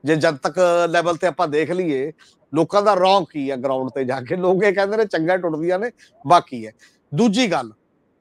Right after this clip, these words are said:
ਕਿ ਇਕੱਲੇ ਪੈਸੇ ਦਾ ਖੇਡ ਹੈ ਇੰਨਾ ਕਿ ਇਹਦੇ ਨਾਲ ਇਕੱਲਾ ਪੈਸਾ ਬਣ ਜਾਊਗਾ election ਦੇ ਉੱਤੇ? ਪੈਸਾ,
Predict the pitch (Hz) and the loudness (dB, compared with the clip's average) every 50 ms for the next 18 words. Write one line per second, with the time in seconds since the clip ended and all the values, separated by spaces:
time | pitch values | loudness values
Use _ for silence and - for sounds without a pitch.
0 | _ _ _ _ _ _ - 202 233 196 - 202 208 220 247 247 247 202 180 175 | _ _ _ _ _ _ -6 -4 -4 0 0 0 4 6 4 4 6 2 0 0
1 | - - 220 226 240 226 - 214 240 262 233 254 247 - 180 175 180 196 214 214 | 2 2 2 4 4 2 2 2 0 2 2 0 0 0 -2 -2 0 0 -2 0
2 | - 233 226 175 185 196 254 233 254 247 190 208 220 214 214 208 - 208 190 165 | 0 -2 0 0 0 0 2 2 0 0 0 0 0 2 2 2 4 2 -2 2
3 | 208 196 185 190 190 180 180 202 190 208 202 170 156 160 156 - - 190 180 180 | 0 0 0 0 -2 -2 -2 -2 0 -2 0 0 -2 -2 -2 -4 -4 -4 -4 -4
4 | 190 165 - 190 180 160 175 165 156 185 185 | -4 -4 -2 -4 -2 0 -2 -4 -2 -2 -6